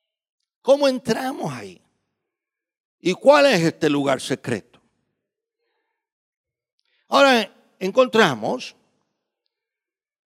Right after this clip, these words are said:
¿verdad? Como vivimos en un tiempo similar como fue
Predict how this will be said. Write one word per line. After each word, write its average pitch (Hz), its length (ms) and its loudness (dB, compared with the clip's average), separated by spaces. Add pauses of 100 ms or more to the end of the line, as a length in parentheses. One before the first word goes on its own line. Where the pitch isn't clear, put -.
¿verdad? 175 580 0
Como 180 220 -2
vivimos 202 280 4
en 180 80 2
un 190 120 0
tiempo 190 640 0 (760)
similar 170 560 2
como 165 220 -4
fue 147 680 0